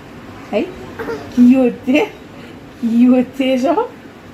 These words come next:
ইস, ব্যাগ আছে, দেখো। চুপ, কুচ। পটি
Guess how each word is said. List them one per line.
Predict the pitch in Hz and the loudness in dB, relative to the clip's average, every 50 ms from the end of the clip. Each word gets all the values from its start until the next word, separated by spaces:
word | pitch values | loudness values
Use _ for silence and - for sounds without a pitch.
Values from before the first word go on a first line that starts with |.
| - - - - - - - - - - - - - - - - - - - - - - - - - - - - - - - - - - - - - - - - - - - - - - - - - 262 269 349 | -20 -20 -20 -20 -20 -20 -20 -20 -20 -20 -18 -18 -18 -16 -16 -16 -16 -16 -12 -12 -12 -12 -14 -16 -12 -10 -10 -10 -10 -10 -16 -16 -16 -16 -16 -16 -16 -16 -16 -16 -16 -16 -16 -16 -16 -14 -14 -10 -6 -4 -2 0
ইস, | 403 440 453 466 415 - - - - - - 247 233 208 233 | 2 2 2 2 0 -4 -10 -14 -14 -10 -6 -4 -2 0 2
ব্যাগ | 233 233 285 330 320 | 0 2 2 0 -2
আছে, | 311 - - 349 | -4 -4 -2 -2
দেখো। | 339 294 262 370 466 - - - - - - - - - - - - - - - - - | -2 0 0 -2 -4 -4 -14 -20 -20 -20 -20 -20 -20 -20 -20 -20 -20 -20 -20 -20 -14 -10
চুপ, | 453 508 494 - - - - - - - - - - - - - - - - - - | -10 -10 -10 -10 -16 -18 -18 -18 -18 -16 -16 -16 -16 -16 -16 -16 -16 -16 -16 -10 -4
কুচ। | - 466 494 453 - - - - - - - - - - - - - - - - - - - - - - - - 302 | -2 -2 -2 -2 -6 -10 -14 -14 -14 -14 -16 -16 -18 -18 -18 -18 -16 -16 -16 -18 -16 -16 -16 -16 -16 -14 -6 -2 0
পটি | - - 381 | 0 0 0